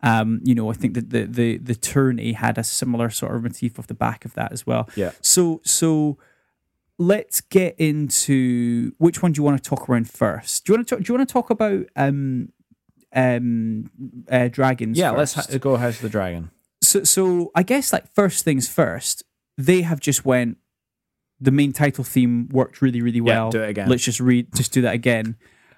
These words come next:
Speaker 1: Which I, it was only, like, a week or so before the series dropped, I did think that, like, how are they gonna do the music for this? What's
Speaker 2: Yeah.
Speaker 1: the intro gonna be?
Speaker 2: Yeah.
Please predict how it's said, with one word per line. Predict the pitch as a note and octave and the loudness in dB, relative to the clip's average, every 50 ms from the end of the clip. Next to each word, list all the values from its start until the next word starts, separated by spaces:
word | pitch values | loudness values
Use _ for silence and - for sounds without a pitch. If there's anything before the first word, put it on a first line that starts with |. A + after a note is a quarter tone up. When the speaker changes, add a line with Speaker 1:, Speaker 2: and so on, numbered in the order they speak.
| _ _ _ _ - - | _ _ _ _ -8 -2
Speaker 1:
Which | - C#4 F4+ - - G#3 - - F3+ - _ _ _ _ _ _ _ _ _ _ - | 0 0 0 0 -2 -4 -4 -4 -4 -6 _ _ _ _ _ _ _ _ _ _ -2
I, | - - D4 D#4 D4+ D4 C4+ - - _ _ _ _ _ _ _ _ _ _ _ _ _ _ _ - - _ _ _ - | 0 0 0 0 0 -2 -2 -4 -6 _ _ _ _ _ _ _ _ _ _ _ _ _ _ _ -20 -20 _ _ _ -4
it | - G#3+ | 0 2
was | A3 A3 | 4 4
only, | C#4 D#4 E4+ D4 | 4 2 2 2
like, | C4 B3+ - - | 2 2 2 4
a | - D#3+ | 4 4
week | E3+ G3 F#3 - | 4 4 2 0
or | |
so | G3 - - E3+ | 0 2 2 2
before | D3+ C#3 - - D#3 D3+ | 2 2 2 2 2 2
the | C#3 C#3 | 2 0
series | C3 - - C#3 C3 B2 A#2+ | 0 0 2 2 2 2 0
dropped, | B2 C#3 F3 D#3+ - - - - - | 0 0 0 0 0 -2 -6 -2 0
I | D3+ D3+ | 0 2
did | C3 - D3 - | 0 -2 -6 -2
think | - - E3+ D#3 - | 0 0 0 0 0
that, | B2+ A#2 - | -2 -2 -2
like, | - B2 A#2+ - - _ _ _ | -2 -4 -6 -6 -10 _ _ _
how | - A#3 B3+ | 0 2 2
are | F#4 | 2
they | G4+ G4+ | 2 2
gonna | D4+ C4 G#3 E3+ | 2 2 0 0
do | - D#3+ E3 E3 C#3+ C#3+ - - | 0 -2 -2 -2 -2 -6 -12 -16
the | D3 C#3 | -12 -10
music | B2+ A#2+ C3 D#3+ A3 D4+ - - - | -6 -4 -2 -2 -2 -2 -4 -6 -8
for | - - A2+ | -10 -12 -12
this? | G2+ - - - - - - | -12 -12 -14 -14 -14 -10 -4
What's | - E3 A3+ G3 | -2 0 0 0
Speaker 2:
Yeah. | - | 0
Speaker 1:
the | - - - | -2 0 2
intro | E3 G#3 A#3 - - E3 | 2 2 2 0 0 0
gonna | C3+ C3+ B2 B2 | 2 2 0 0
be? | A2 G2+ F#2 E2+ - | 0 -4 -8 -6 -4
Speaker 2:
Yeah. | G2+ G2+ F#2+ F2 | -2 -2 -2 -4